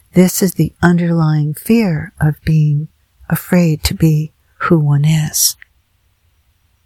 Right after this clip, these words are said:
So I invite you to practice this exercise, to put it in a special place in your heart mind, and know that your heart is aglow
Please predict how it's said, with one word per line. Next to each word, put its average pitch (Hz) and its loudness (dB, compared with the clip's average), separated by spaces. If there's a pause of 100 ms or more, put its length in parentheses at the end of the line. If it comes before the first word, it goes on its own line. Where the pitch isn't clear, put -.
(640)
So 202 0
I 190 -2
invite 180 -2
you 156 2
to 180 0
practice - 0
this 160 -2
exercise, 170 -2
to 170 0 (1040)
put 202 2
it 180 0
in 170 0
a 165 -2
special 175 0
place - 0
in 160 2
your 151 0
heart 170 0
mind, 151 0 (1120)
and 175 2 (100)
know 190 2
that 190 -4
your 165 -2
heart 247 0
is 165 0
aglow 170 0